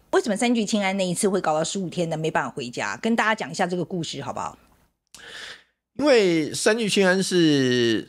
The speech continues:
Speaker 2: 从中国大陆有一个河北省的石家安市化二化工厂出来的。那三聚氰胺本身，它是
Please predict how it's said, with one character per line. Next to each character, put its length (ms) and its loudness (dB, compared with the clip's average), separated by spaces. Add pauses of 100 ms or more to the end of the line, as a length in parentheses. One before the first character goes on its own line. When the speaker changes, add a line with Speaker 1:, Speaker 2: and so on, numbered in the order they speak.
(160)
Speaker 2:
从 280 -2
中 160 0
国 120 0
大 140 6
陆 180 -2
有 120 -2
一 60 0
个 140 0
河 120 0
北 240 2
省 280 -4
的 160 -6
石 180 -2
家 160 2
安 160 -4
市 320 -2
化 280 0
二 120 0
化 140 -2
工 180 -6
厂 220 -6
出 220 -4
来 200 -2
的。 260 -6 (580)
那 340 0
三 260 0
聚 100 0
氰 200 0
胺 160 0
本 200 -2
身， 440 -2 (1120)
它 160 0
是 460 -2